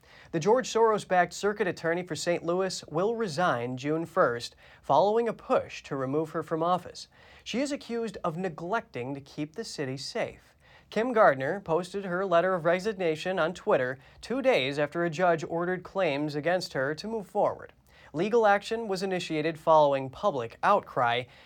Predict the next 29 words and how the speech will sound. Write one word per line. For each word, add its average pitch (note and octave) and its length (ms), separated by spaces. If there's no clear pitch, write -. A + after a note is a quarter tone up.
after C3+ 260
a E3+ 60
teen E3 440
lost C#3 480
both E3+ 320
legs C3 360
in C3 80
a C3 60
car F#3+ 280
crash. - 480
It C3+ 100
involved D#3+ 400
an F#3 80
alleged E3 440
repeat F3+ 800
bond C#3+ 320
violator. A2+ 600
Gardner G3 360
is D#3 100
accused G3 380
of - 80
taking C#3+ 480
no G#3+ 240
action C#3+ 440
on C3+ 300
thousands D3+ 600
of A2+ 120
criminal C#3 340
cases. - 580